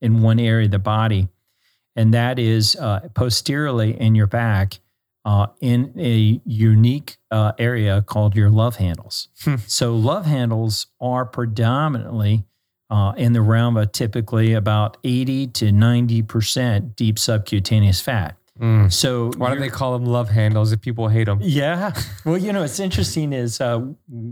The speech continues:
Speaker 1: men have a higher degree of deep subcutaneous fat in their love handles and women less so. So what's interesting is I think us males in our species are more troubled over biologically. We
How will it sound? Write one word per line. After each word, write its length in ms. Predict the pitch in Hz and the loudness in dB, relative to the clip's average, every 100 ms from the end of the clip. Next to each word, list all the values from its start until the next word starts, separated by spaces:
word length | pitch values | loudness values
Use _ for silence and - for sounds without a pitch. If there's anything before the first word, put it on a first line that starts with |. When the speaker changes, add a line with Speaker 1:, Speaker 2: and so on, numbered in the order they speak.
| 127 | -14
Speaker 1:
men 640 | 165 117 131 214 127 113 127 - _ _ _ | -10 -4 -2 -2 0 -2 -4 -12 _ _ _
have 320 | - 147 135 120 | -6 -4 -2 -4
a 60 | |
higher 500 | 107 - 156 185 160 | -4 -4 -2 -2 -2
degree 720 | 123 117 104 113 131 127 113 107 | -4 -6 -2 -2 0 0 -2 -4
of 300 | 123 107 107 | -2 0 0
deep 220 | 101 127 | -2 -4
subcutaneous 840 | 113 123 110 117 107 123 113 110 - | -2 -4 -2 -2 -2 0 2 2 2
fat 340 | - 110 98 - | 0 0 0 -4
in 200 | 131 135 | -2 0
their 140 | 147 110 | 0 2
love 260 | 104 104 | 2 0
handles 460 | 107 107 101 98 - - _ _ - | 2 4 4 2 0 -8 _ _ -4
and 280 | 123 123 117 | 0 2 2
women 360 | 147 165 123 | 2 2 2
less 280 | 113 135 131 | 2 0 -2
so. 320 | - 82 82 - - | -4 -6 -8 -14 -8
So 200 | - 139 | -4 -2
what's 200 | 131 113 | -2 0
interesting 640 | 170 170 151 - 131 123 | -2 0 -4 -2 0 0
is 480 | 123 120 110 107 - _ _ _ _ _ _ _ - | 0 2 4 2 0 _ _ _ _ _ _ _ -6
I 140 | 123 123 | -2 -2
think 460 | 135 151 143 - - | -2 -2 -4 -8 -4
us 380 | 143 151 - - | -4 -2 -6 -8
males 640 | - 127 127 143 120 113 107 | -10 -4 -2 -2 -2 -2 -2
in 160 | 135 | -2
our 120 | 113 110 | -2 -2
species 720 | - 131 120 113 104 95 - _ _ _ - | -4 -4 -2 0 0 0 -4 _ _ _ -4
are 180 | 123 120 | -2 0
more 200 | 123 120 | 0 -2
troubled 500 | - 143 151 135 113 | -4 -4 -4 -4 0
over 240 | 110 110 | 0 0
biologically. 960 | 104 110 110 107 113 123 117 107 101 101 | 0 0 2 2 2 -2 -4 -4 -2 0
We 380 | 104 110 107 | 2 2 2